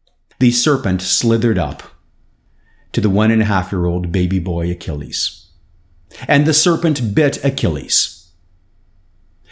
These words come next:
And the serpent died instantly.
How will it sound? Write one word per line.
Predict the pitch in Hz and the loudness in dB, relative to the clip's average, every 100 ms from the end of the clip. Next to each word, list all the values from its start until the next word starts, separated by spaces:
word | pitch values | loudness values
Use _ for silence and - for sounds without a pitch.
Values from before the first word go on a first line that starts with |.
| - | -6
And | 110 120 | 2 2
the | 127 | 2
serpent | 120 90 82 80 - _ _ _ _ _ _ _ _ _ - | 0 -2 -4 -8 -10 _ _ _ _ _ _ _ _ _ -6
died | 85 73 73 76 | -2 -2 -4 -4
instantly. | 73 - - 52 57 | -6 -6 -8 -10 -14